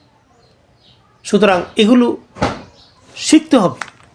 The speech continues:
মহান স্রষ্টা আল্লাহ রাব্বুল আলামিনের কুদরত পৃথিবীতে জারি আছে, প্রচার আছে, প্রসার আছে, কুদরত, কুদরতি শক্তি। তদ্রূপ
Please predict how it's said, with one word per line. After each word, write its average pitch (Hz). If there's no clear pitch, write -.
মহান 220
স্রষ্টা 233
আল্লাহ 208
রাব্বুল 214
আলামিনের 196
কুদরত 190
পৃথিবীতে 202
জারি 147
আছে, -
প্রচার 254
আছে, -
প্রসার 190
আছে, -
কুদরত, 175
কুদরতি 180
শক্তি। -
তদ্রূপ 262